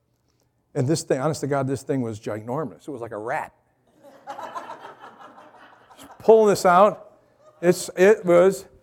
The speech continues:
this big. Honestly, this big. And, uh, I'm like, "Oh, babe, you must be going bald," <laughs> you know. It was a <laughs>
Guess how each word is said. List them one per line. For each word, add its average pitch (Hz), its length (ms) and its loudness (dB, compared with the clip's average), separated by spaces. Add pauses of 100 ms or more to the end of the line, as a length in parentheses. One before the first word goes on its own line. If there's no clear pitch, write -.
(280)
this 160 340 6
big. 240 340 8 (1400)
Honestly, 165 360 6
this 208 200 6
big. 180 340 6 (1700)
And, 156 400 2
uh, 139 300 6 (720)
I'm 139 100 -8
like, 120 200 -8 (380)
"Oh, 185 60 -20
babe, 147 380 -8 (160)
you 175 100 -14
must 233 220 -10
be 147 80 -16
going 131 260 -12
bald," 143 520 0
<laughs> - 40 -14
you 160 80 4
know. 165 260 4
It 190 40 2
was 180 100 2
a - 640 2 (240)
<laughs> - 460 -12